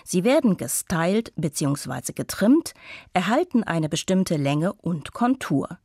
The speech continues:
Dafür gibt es unterschiedliche Geräte, zu denen nicht nur spezielle Rasierapparate wie Langhaarschneider gehören, sondern auch bewährte Rasiermesser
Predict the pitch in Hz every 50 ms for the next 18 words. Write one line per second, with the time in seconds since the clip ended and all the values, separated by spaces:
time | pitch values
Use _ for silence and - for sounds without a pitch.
0 | _ _ _ _ - - - - - - _ - 220 269 - - 294 190 170 175
1 | - - - 127 131 - - - 208 247 277 - 302 285 - - 190 180 - -
2 | 185 - - 202 190 226 214 196 190 170 170 165 - 143 147 - - - - -
3 | - - - 214 196 240 240 233 226 233 247 302 330 - - - 190 175 156 147
4 | - - - 131 - - - 165 180 196 196 165 - 135 131 127 - 175 196 226
5 | - - 151 156 - 160 - - 147 170 185 - 180 156 147 139 135 127 135 160
6 | 220 262 254 185 147 143 - - 156 139 147 147 156 156 - 175 170 196 190 202
7 | 208 233 226 220 - - - - - - - 220 214 214 220 214 214 - 233 262
8 | 285 - - - - 160 135 135 151 165 190 214 214 - 185 156 - 139 139 143
9 | 170 165 170 185 185 190 202 196 - - 233 -